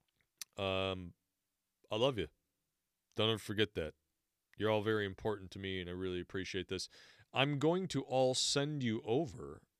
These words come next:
via a little bit of a raid here to, if he's still here, Mister Deathstrike Virus.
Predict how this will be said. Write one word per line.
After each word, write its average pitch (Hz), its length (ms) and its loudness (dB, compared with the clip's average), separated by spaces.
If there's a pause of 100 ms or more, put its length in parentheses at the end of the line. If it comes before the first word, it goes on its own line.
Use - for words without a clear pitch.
(140)
via 107 460 4 (100)
a 90 60 -8
little 131 340 -4
bit 98 280 -4
of 85 120 -12
a 85 60 -8
raid 90 680 0
here 104 420 -4 (840)
to, 156 560 2 (100)
if - 180 -8
he's 98 160 -2
still 127 340 2
here, 208 440 0 (460)
Mister 95 380 -4
Deathstrike 107 760 2
Virus. 196 640 0